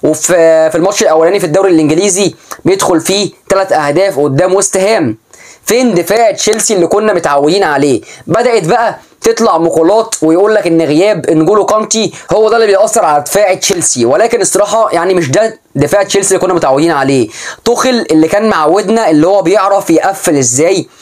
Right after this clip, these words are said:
وبيعرف ينزل بياكل الفريق اللي قدامه. ليدز يونايتد الجنب التاني اسلوبهم فرضوه،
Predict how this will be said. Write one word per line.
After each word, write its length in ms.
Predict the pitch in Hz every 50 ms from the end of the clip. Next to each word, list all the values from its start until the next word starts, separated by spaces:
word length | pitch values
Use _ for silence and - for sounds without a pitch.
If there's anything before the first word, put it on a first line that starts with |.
| - - - -
وبيعرف 560 | 147 160 165 185 214 220 214 214 202 208 -
ينزل 480 | 175 202 220 220 180 226 233 214 165 - - _ _ - - - _ -
بياكل 560 | 135 156 175 202 226 233 - 233 240 208 180 - - 170
الفريق 300 | 160 - 165 180 190 202
اللي 160 | 208 185 175
قدامه. 520 | 165 160 135 135 170 185 170 147 127 104 - _ _ _ _ _ _ _ _ _ _ _ _ _ -
ليدز 280 | - 233 247 190 202
يونايتد 300 | 240 220 208 240 247 247
الجنب 280 | 208 185 175 226 233 220
التاني 520 | 226 - - 220 233 240 254 269 262 - - _ _ - -
اسلوبهم 480 | 165 160 - 185 240 247 240 254 254 226
فرضوه، 540 | - 226 220 220 202 240 240 202 131 -